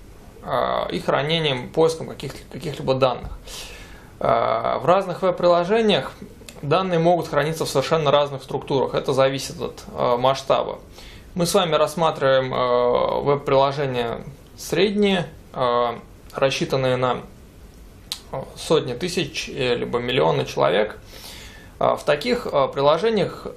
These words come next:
а, данные зачастую хранятся в реляционных базах данных. А, теория реляционных баз данных, она, в общем-то, само-, вполне самостоятельна, хорошо развита, и по ней существует отдельный курс.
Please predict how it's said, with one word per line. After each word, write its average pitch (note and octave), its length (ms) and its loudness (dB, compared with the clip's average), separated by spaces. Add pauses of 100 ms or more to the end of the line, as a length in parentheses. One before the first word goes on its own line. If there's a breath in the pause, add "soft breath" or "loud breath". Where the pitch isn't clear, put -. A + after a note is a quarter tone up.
(120)
а, C2+ 840 0
данные F3 440 2
зачастую C#3 360 -4
хранятся C#3+ 760 0 (800)
в C3+ 100 -4
реляционных C#3 580 0
базах C3+ 380 2
данных. B2 300 2 (1040 loud breath)
А, A2+ 180 2
теория G3 380 4
реляционных F3 420 2
баз E3 220 4
данных, A3 400 0
она, C#3+ 160 2
в - 20 0
общем-то, B2 960 2
само-, D#3+ 240 -2 (260)
вполне D#3 380 2
самостоятельна, F3+ 580 0
хорошо C#3 400 0
развита, F#3 500 2
и F3+ 320 0
по - 180 -2
ней E3+ 320 2
существует D3+ 460 -2
отдельный C#3+ 380 2
курс. - 380 -10